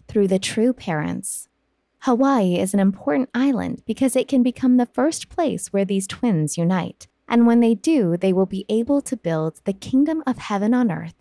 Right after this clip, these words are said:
and the kingdom of heaven in heaven. The indemnification and liberation of the ocean, of the land, and of the cosmos were completed centered on Hawaii. At the time of World War Two, Japan and America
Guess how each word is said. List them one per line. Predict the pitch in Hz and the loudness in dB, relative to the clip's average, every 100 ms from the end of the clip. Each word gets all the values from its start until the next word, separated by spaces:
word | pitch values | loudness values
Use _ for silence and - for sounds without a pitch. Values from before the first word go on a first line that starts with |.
| _ | _
and | - 226 | 0 0
the | |
kingdom | - - 339 247 156 165 175 - | 0 -2 -2 -2 -4 -8 -12 -6
of | 214 | -6
heaven | - 277 185 160 175 - | -4 -4 -4 -6 -8 -10
in | - 202 | -2 -2
heaven. | 202 160 151 160 170 _ _ _ _ _ _ _ _ _ _ _ - | -2 -6 -8 -14 -16 _ _ _ _ _ _ _ _ _ _ _ -2
The | 220 240 | 2 4
indemnification | 226 226 233 285 294 339 226 190 - 180 | 4 4 4 4 2 -2 -2 -2 -2 -2
and | 175 190 190 | 0 0 2
liberation | 196 208 185 180 - 175 | 2 0 0 0 -2 -2
of | 165 | -2
the | 170 - | -6 -4
ocean, | 180 175 185 185 180 _ _ | -4 -4 -6 -6 -6 _ _
of | - 180 | -4 0
the | 185 | 0
land, | 180 214 185 170 180 _ - | 0 0 -2 -4 -8 _ -2
and | 208 | 0
of | 180 | 0
the | 170 | -2
cosmos | - 254 254 - 156 170 - _ _ | -4 -4 -4 -4 -6 -6 -8 _ _
were | 226 | -2
completed | 233 277 262 277 294 339 320 _ | 0 0 0 0 0 0 -4 _
centered | - 233 254 294 285 - | -4 0 2 2 -2 -2
on | 196 | -2
Hawaii. | 196 185 165 156 - 185 _ _ _ _ _ _ | 0 0 -2 -6 -8 -14 _ _ _ _ _ _
At | 233 | -2
the | 240 | -2
time | 233 254 311 | -2 2 2
of | 349 | 2
World | 202 214 208 | 2 2 0
War | 196 208 | 0 0
Two, | 220 - 156 170 220 _ - | 0 -6 -8 -10 -14 _ -2
Japan | 220 196 233 277 | -2 0 2 4
and | 311 | 4
America | 311 254 165 165 175 | 4 4 2 0 -4